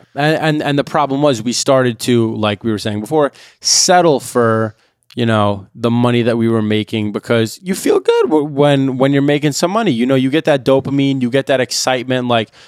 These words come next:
"Oh, I'm working hard, I'm showing up to work, and I'm getting my money." But I'm telling you, I just spoke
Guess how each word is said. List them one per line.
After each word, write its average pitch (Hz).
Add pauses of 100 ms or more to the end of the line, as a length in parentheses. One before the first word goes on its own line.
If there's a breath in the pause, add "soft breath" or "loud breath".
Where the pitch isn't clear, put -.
(240 loud breath)
"Oh, 139
I'm 127
working 131
hard, 123
I'm 120
showing 127
up 120
to 123
work, 120
and 117
I'm 110
getting 117
my 110
money." 113 (380 soft breath)
But 113
I'm 101 (120)
telling 135
you, 110
I 98
just 101
spoke 165